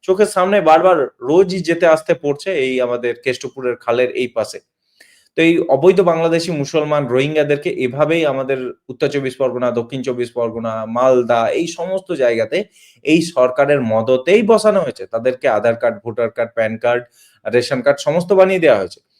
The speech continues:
তো এই জিনিস যখন চলছিল তখন মানে এমন নয় যে টেররিস্টরা আসবে না। আমরা এর আগে দেখেছি এনআইএ এর তরফ থেকে বলা হয়েছে যে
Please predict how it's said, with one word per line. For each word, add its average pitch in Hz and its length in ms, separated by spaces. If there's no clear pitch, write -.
তো - 200
এই 208 280
জিনিস 233 280
যখন 233 240
চলছিল 175 500
তখন 226 460
মানে 156 140
এমন 185 440
নয় 226 160
যে 185 400
টেররিস্টরা 190 640
আসবে 156 240
না। 165 200
আমরা 151 240
এর 165 240
আগে 147 480
দেখেছি 147 460
এনআইএ 143 280
এর 147 60
তরফ 139 260
থেকে 135 160
বলা 135 240
হয়েছে 120 240
যে 120 140